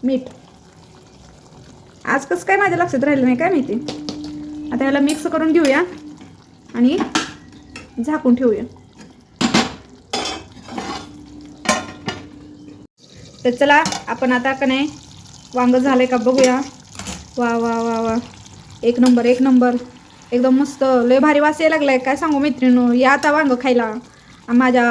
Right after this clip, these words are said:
माहेरचं वांग आहे बघा हे. <laughs> भारी वाटायला लागलंय. आणि वास तर खूप भारी येऊ लागलाय बरं का. तुम्हाला तर आता काय खायला भेटणार नाही, टेस्ट करायला तर नाहीच नाही. पण असं कसं झालंय कमेंट करून नक्की सांगा मला आता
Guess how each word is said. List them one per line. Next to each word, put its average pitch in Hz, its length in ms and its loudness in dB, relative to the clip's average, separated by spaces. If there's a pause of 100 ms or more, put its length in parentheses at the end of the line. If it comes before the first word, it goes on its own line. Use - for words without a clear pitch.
(500)
माहेरचं 254 500 2
वांग 269 220 2
आहे 262 100 4
बघा 254 160 2
हे. 254 220 4
<laughs> - 1800 0
भारी 269 220 4
वाटायला 262 320 2
लागलंय. 240 200 2 (400)
आणि 285 140 2
वास 349 260 4
तर 427 120 0
खूप 427 160 4
भारी 427 220 4
येऊ 370 100 2
लागलाय 302 280 2
बरं 330 120 -2
का. 277 180 0 (380)
तुम्हाला 294 240 0
तर 320 140 0
आता 311 160 0
काय 311 260 0
खायला 285 240 2
भेटणार 277 320 2
नाही, 277 280 0
टेस्ट 285 220 -2
करायला 277 360 0
तर 269 80 0
नाहीच 285 300 0
नाही. 302 220 2 (360)
पण 262 100 2
असं 285 360 2 (320)
कसं 294 200 0
झालंय 359 320 4 (100)
कमेंट 320 240 -2
करून 330 220 -2
नक्की 349 260 -6
सांगा 269 280 -4
मला 262 180 0
आता 254 200 0